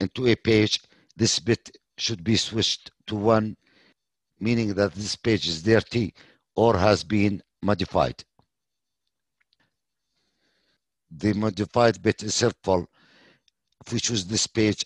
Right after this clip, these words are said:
as a victim for replacement. If it has not been modified, then we do not need to swap it out to the backing store,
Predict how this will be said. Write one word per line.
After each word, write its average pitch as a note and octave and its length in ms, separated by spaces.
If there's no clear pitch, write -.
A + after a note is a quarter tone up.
as G2 200
a G#2+ 80
victim G#2 400
for G#2 140
replacement. F#2 720
If - 220
it A#2 80
has A2 260
not - 240
been A2 200
modified, G#2 680
then A2+ 220
we G#2+ 100
do G2+ 140
not A2+ 240
need G#2+ 200
to - 60
swap G#2+ 340
it - 160
out G#2 420
to F#2+ 80
the F#2 120
backing G2 360
store, E2+ 420